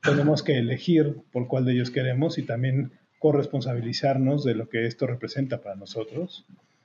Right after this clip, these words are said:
Y mucho tiene que ver con despertar de la conciencia individual para que se haga una conciencia colectiva, ¿no? De que yo me dé cuenta si es o no el lugar y la forma en la que yo quiero trabajar y lograr lo que, lo que espero lograr en el mundo del trabajo,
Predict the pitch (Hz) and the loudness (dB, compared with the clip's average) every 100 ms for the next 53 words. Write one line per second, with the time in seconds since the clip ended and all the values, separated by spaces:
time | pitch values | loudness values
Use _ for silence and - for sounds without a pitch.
0 | _ _ _ 143 143 185 220 214 208 180 | _ _ _ -2 2 4 4 4 4 4
1 | 175 170 170 151 143 - 139 170 165 143 | 6 6 4 2 0 -4 2 4 6 4
2 | 143 131 143 151 147 147 131 123 117 135 | 2 -2 2 0 2 2 2 2 4 6
3 | 143 147 120 110 104 123 127 123 113 - | 6 6 0 -2 0 0 2 -2 -4 -4
4 | 117 - - 101 - 123 120 - - _ | -8 -6 -8 -8 -8 -4 -4 -6 -16 _
5 | 151 - _ _ - - - _ 131 131 | -20 -20 _ _ -20 -20 -20 _ -2 0
6 | 131 147 143 143 151 143 143 135 123 127 | 2 4 4 4 4 4 4 2 2 2
7 | 131 120 135 131 113 120 120 110 - 135 | 0 0 2 2 2 2 0 -2 -6 -4
8 | 127 120 127 123 - 113 113 117 - 104 | -4 -4 -4 -4 -4 -6 -6 -10 -10 -8
9 | 107 - 113 127 107 107 107 107 107 - | -8 -4 -4 -2 -8 -8 -6 -6 -6 -6
10 | 101 - - 104 - - 101 95 110 110 | -8 -8 -14 -20 -20 -14 -10 -8 -4 -4
11 | 110 101 98 101 113 104 101 104 101 107 | -6 -14 -14 -12 -10 -8 -10 -6 -4 -4
12 | - | -6